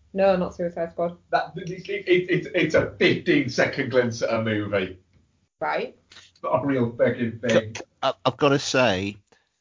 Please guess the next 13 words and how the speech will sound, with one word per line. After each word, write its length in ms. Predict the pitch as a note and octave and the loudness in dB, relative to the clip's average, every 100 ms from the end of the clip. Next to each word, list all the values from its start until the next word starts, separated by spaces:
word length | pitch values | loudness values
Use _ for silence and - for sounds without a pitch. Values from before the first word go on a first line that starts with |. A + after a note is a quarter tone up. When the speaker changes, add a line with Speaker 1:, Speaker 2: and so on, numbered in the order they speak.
| _ _ _ | _ _ _
Speaker 3:
considering 680 | - A#2+ A2+ B2 C3 B2+ A#2+ | -6 -4 -2 -2 2 2 2
that 240 | G#2 G#2+ A2 | -2 -2 -2
was 520 | G#2+ G2+ - - - | -2 0 -4 -6 -8
to 120 | - A2 | -8 0
be 300 | G#2+ G#2 - | 0 0 -4
specifically 800 | - A#2 - A#2+ G#2+ - G#2+ G#2 | -8 -6 -2 0 -2 -4 -4 -4
trailered 480 | - G#2 G#2 G2+ G2 | 0 0 2 -2 -4
in 140 | G2 | -6
front 260 | G2 G#2+ - | -4 -4 -4
of 140 | F#2 | -4
it, 180 | F#2+ - | -4 -4
Chapter 400 | - F#2+ - G2 | -4 -4 -4 -8
Two, 420 | - F#2+ E2+ F2 | -4 -2 0 -4